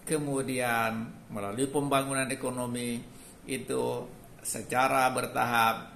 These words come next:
ada keadilan, kesenjangan dikurangi, kemudian, eh, ketimpangan dikurangi, sehingga pada akhirnya akan terwujud ekonomi belah ketupat, itu di tengah kelas menengah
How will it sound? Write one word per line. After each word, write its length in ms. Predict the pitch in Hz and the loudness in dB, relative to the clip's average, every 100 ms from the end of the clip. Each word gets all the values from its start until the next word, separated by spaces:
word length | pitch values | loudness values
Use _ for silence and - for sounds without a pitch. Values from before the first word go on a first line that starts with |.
| - - - - | -20 -20 -10 6
ada 320 | 151 180 165 | 8 10 8
keadilan, 580 | 170 151 139 127 110 104 - - - - - - | 6 2 2 2 0 -2 -10 -18 -20 -20 -20 -6
kesenjangan 720 | 135 143 127 147 151 147 139 | 0 0 4 6 6 2 0
dikurangi, 880 | 135 - 135 139 139 135 131 135 151 - - - - | -2 -2 2 4 4 2 0 -2 -4 -12 -18 -18 -6
kemudian, 720 | 127 127 131 127 123 120 113 - - | -4 -2 -2 0 0 0 -4 -8 -16
eh, 400 | - 120 113 117 | -8 -4 0 -2
ketimpangan 720 | 113 139 160 143 147 143 135 131 | -2 0 0 4 4 4 2 -2
dikurangi, 880 | 120 131 131 131 127 123 - - - - - - | -4 0 0 0 -4 -4 -8 -14 -20 -20 -20 -10
sehingga 960 | - 147 151 180 180 165 156 156 156 | 0 4 4 4 4 4 6 4 2
pada 320 | 135 120 110 | 0 2 2
akhirnya 560 | 113 - 147 143 143 127 | 0 -2 -2 0 0 0
akan 180 | 135 127 | 0 -2
terwujud 560 | 131 127 131 117 123 120 - - - - - 151 | -2 -2 -2 -4 -6 -6 -10 -18 -20 -20 -6 -2
ekonomi 640 | 147 160 160 151 143 135 131 | 2 4 4 2 2 2 4
belah 320 | 135 120 120 | 4 4 0
ketupat, 560 | 127 143 110 113 110 120 | 0 0 2 0 -2 -4
itu 160 | 131 | -4
di 160 | 120 110 | -4 0
tengah 320 | 139 143 127 | 0 2 0
kelas 320 | 127 120 - | 0 -2 -4
menengah 320 | 123 120 117 | -4 -2 -2